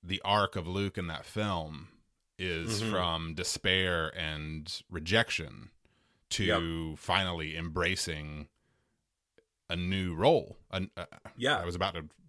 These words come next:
Speaker 1: walk into the metaphor itself, a new hope. He is the spark that lights the fire to burn the First Order down.
Speaker 2: Yeah,
Speaker 1: But
Speaker 2: that's
Speaker 1: where I'm
Speaker 2: exactly
Speaker 1: going
Speaker 2: right.
Speaker 1: with that <clears throat> is even little moments. Dude, Adam Driver,
Speaker 2: Mm-hmm.
Speaker 1: I mean, I will, will, some of this will, um, uh,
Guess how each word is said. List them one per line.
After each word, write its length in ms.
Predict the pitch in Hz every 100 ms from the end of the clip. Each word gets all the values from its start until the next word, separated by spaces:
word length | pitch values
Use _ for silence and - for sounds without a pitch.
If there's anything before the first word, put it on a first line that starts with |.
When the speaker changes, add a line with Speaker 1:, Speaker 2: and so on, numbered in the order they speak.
| 98
Speaker 1:
walk 300 | 82 87 -
into 220 | 90 85
the 100 | 82
metaphor 440 | 80 92 - 92
itself, 340 | 78 131 104 82
a 60 | 85
new 200 | 90 -
hope. 300 | 120 90 -
He 120 | 87
is 100 | 85
the 80 | 82
spark 280 | - 92 -
that 80 | 80
lights 220 | 87 -
the 80 | -
fire 300 | 90 85 82
to 80 |
burn 200 | 78 87
the 60 | 85
First 220 | 90 85
Order 120 | 85 82
down. 120 | 120
Speaker 2:
Yeah, 140 | 156
Speaker 1:
But 260 | 127 117 -
Speaker 2:
that's 200 | 104 -
Speaker 1:
where 60 | 107
I'm 40 |
Speaker 2:
exactly 320 | 117 117 120
Speaker 1:
going 100 | 143
Speaker 2:
right. 100 | 156
Speaker 1:
with 80 | 107
that 260 | 101 98 -
<clears throat> 400 | - 208 175 131
is 140 | 117 139
even 260 | 117 95
little 220 | 107 131 101
moments. 600 | 92 107 73 - - - _ _ _ _ _
Dude, 180 | 120 127
Adam 240 | 143 185 95
Driver, 400 | 90 92 92 90
Speaker 2:
Mm-hmm. 120 | 85 - _ -
Speaker 1:
I 60 |
mean, 240 | 135 127 131 _ _ _ _ _ _ 123
I 120 | 147
will, 480 | 147 135 139 151 139
will, 280 | 135 123 - 123 139 113
some 180 | 143
of 60 | 135
this 180 | 123 -
will, 300 | 117 110 110 117
um, 500 | 104 101 95 90 85 - - _ _ _ - - -
uh, 140 | 95